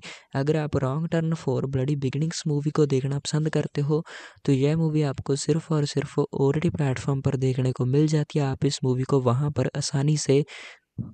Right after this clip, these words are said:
देख सकते हो। So आज का मूवी रिव्यू अच्छा लगा हो तो वीडियो को लाइक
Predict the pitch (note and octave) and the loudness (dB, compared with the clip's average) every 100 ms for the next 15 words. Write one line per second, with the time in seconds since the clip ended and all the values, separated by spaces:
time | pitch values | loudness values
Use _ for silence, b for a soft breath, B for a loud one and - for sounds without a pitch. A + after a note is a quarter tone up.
0 | - - C#3 C3 B2 B2 B2+ C3 - A#2+ | -12 -2 4 6 4 4 2 2 0 -2
1 | - A2+ A#2 C#3 B2+ - B2 B2+ - D#3 | 0 0 4 2 2 0 2 0 0 2
2 | D3 C#3+ D3+ D3+ D#3 D#3 - D3 C#3 C3+ | 4 6 4 6 4 2 2 0 2 2
3 | C3+ D3 D#3 B B B B B - C#3+ | 4 2 2 B B B B B 2 4
4 | D3+ D3+ D#3+ C3 C3 | 4 4 2 2 0